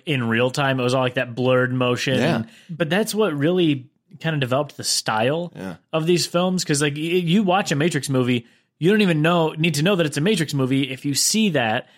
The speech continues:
Speaker 1: if you see, like, that bullet time effect, you automatically know
Speaker 2: You know
Speaker 1: what you're looking at.
Speaker 2: You know what it, it's from. Yeah, you know who developed it. Or
Speaker 1: So
Speaker 2: <laughs>
Speaker 1: I, I guess that, that brings us into the present of the
Speaker 2: Yeah.
Speaker 1: franchise. It's kind of been sitting still. There's,
Speaker 2: There's
Speaker 1: there's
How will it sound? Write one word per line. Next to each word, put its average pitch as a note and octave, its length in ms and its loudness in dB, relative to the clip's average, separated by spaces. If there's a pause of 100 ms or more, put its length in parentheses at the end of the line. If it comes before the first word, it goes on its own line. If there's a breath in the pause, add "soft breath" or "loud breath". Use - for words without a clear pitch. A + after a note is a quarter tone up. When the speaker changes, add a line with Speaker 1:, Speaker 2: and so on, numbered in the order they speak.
(160 soft breath)
Speaker 1:
if D3 40 -12
you D3 60 -2
see, F#3 160 2
like, F3 120 0
that C3 180 -2
bullet D3+ 240 0
time D3 160 -4
effect, C#3+ 340 -4
you C3 160 2
automatically B2 460 -2
know D#3 160 2
Speaker 2:
You F3+ 80 0
know - 40 -8
Speaker 1:
what A2 120 -6
you're A2+ 80 0
looking C3 240 -2
at. F2+ 100 -10
Speaker 2:
You B2+ 100 2
know C3 220 2
what B2 220 0
it, A#2+ 180 -4
it's A#2+ 180 -4
from. B2+ 380 0
Yeah, G#2+ 120 0
you F#2+ 100 -2
know G2 160 -2
who G2+ 160 -4
developed F2+ 600 -4
it. F2+ 240 -4
Or - 60 -2
Speaker 1:
So F3+ 520 0
Speaker 2:
<laughs> - 40 -16
Speaker 1:
I, F3+ 200 -2
I F3 40 0
guess G3 200 0
that, F#3 340 0
that D#3+ 160 0
brings E3+ 180 0
us C#3+ 160 -4
into D3 320 0
the A2+ 80 -2
present D#3 560 -2
of C3+ 140 -2
the G#2+ 80 -2
Speaker 2:
Yeah. G#2+ 80 -2
Speaker 1:
franchise. A#2 640 0 (680 soft breath)
It's D3 180 -2
kind C#3+ 360 -2
of F3 100 -2
been G3+ 160 0
sitting G#3+ 380 0
still. G3+ 480 0
There's, E3+ 340 2 (220 soft breath)
Speaker 2:
There's G2+ 160 -2
Speaker 1:
there's C3 140 4